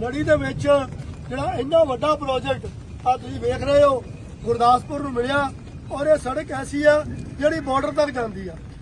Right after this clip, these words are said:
ਔਰ ਆਲੇ ਦੁਆਲੇ ਕਈ ਵੱਡੇ ਪਿੰਡ ਜਿਹੜੇ ਲੱਗਦੇ ਨੇ,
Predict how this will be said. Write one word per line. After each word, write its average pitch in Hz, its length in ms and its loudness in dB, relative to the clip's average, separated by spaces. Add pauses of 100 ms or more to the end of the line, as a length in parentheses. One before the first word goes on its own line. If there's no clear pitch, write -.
(140)
ਔਰ 294 120 0
ਆਲੇ 320 300 4
ਦੁਆਲੇ 294 340 0
ਕਈ 302 260 -6
ਵੱਡੇ 294 300 0
ਪਿੰਡ 269 240 -6
ਜਿਹੜੇ 277 220 -10
ਲੱਗਦੇ 247 360 0
ਨੇ, 285 200 0